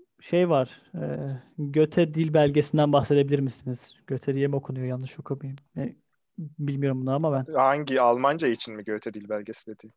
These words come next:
Speaker 2: Al-, zaten Almanca veriyorlar sadece bildiğim kadarıyla. Ya, e, şöyle, e, Almanca gereksinimi yoktu informatiksin ama tabii ki bazı üniversitelerin bazı bölümlerinin tabii ki Almanca gereksinimi var ve eğer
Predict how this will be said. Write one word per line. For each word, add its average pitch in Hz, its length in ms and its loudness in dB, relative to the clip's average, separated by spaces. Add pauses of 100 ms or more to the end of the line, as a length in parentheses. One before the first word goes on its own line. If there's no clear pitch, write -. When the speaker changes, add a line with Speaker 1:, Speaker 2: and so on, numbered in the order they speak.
(160)
Speaker 2:
Al-, 113 220 -10
zaten 123 240 2
Almanca 117 420 0 (360)
veriyorlar 110 400 -6
sadece 104 360 -6
bildiğim 104 160 -18
kadarıyla. 104 320 -12 (800)
Ya, 135 360 4 (200)
e, 123 40 -2
şöyle, 147 640 2 (140)
e, 120 540 0 (440)
Almanca 143 880 4 (380)
gereksinimi 131 640 -2
yoktu 123 760 -2 (180)
informatiksin 117 720 -4
ama 117 180 -2
tabii 131 280 -2
ki 131 200 -2
bazı 127 340 4
üniversitelerin 127 560 -4
bazı 120 240 0
bölümlerinin 127 400 -4
tabii 117 220 -4
ki 113 100 -4
Almanca 104 400 -10 (420)
gereksinimi 120 540 -4
var 143 240 2
ve 127 140 4
eğer 131 340 4